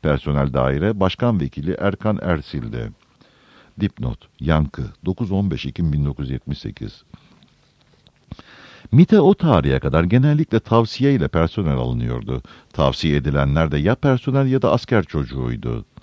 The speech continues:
Altı yüz kırk dört sayılı yeni mit yasasından sonra yine tavsiye ile eleman alımı vardı.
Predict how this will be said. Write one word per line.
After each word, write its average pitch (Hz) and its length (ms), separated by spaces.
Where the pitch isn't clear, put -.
Altı 147 240
yüz 190 100
kırk - 220
dört 196 120
sayılı 78 340
yeni 123 260
mit 151 200
yasasından 78 540
sonra 73 240
yine 147 240
tavsiye 117 500
ile 80 200
eleman 76 300
alımı 65 320
vardı. 58 420